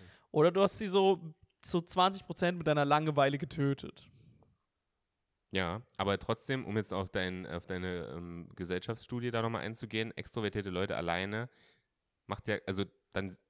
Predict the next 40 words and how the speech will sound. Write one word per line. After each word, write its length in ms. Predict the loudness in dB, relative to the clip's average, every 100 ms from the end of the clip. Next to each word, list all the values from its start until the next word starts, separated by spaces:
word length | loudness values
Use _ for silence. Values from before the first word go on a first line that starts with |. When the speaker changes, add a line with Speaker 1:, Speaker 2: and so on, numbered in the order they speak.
| _
Speaker 2:
also, 260 | -10 -10 -12 _
ne? 240 | -8 -6 -8 _ 0
Speaker 1:
Es 100 | 2
sind 100 | 4
Verhaltensmuster, 840 | 6 8 6 2 -2 0 0 -2
ne, 160 | 0 0
die 100 | -2
ich 100 | -4
meine. 220 | -2 4
Speaker 2:
Aber 100 | 4
ein 40 |
Speaker 1:
Also 80 | 6
Speaker 2:
Verhaltensmuster, 440 | 6 4 2 0 -2
Speaker 1:
nicht 20 |
Speaker 2:
was 60 | 0
sich 40 | 0
ja 40 |
immer 140 | 2
in 60 | 2
einer 60 | 2
Gruppe 240 | 0 0
zeigt, 280 | -2 -4 -4
deswegen 320 | -4 -4 -2
ist 100 | -6
es 120 | -6
ja 60 | -4
einem 140 | -4
Extrovertierten 800 | -6 -8 -6 -4 -4 -6 -8 -10
gar 160 | -8 -6
nicht 160 | -6 -8
anzusehen, 680 | -8 -8 -6 -4 -4 -8 -10
alleine, 420 | -6 -6 -4 -6
dass 160 | -6 -6
er 60 | -8
extrovertiert 500 | -10 -12 -12 -14 -16
ist. 240 | -18 -20 _ _ _ _ _ _ _ _ _ _ _ _ -16
Speaker 1:
Wie 360 | -12 -4 0
meinst 220 | 2 2
du 40 | 0
das? 260 | 0 -4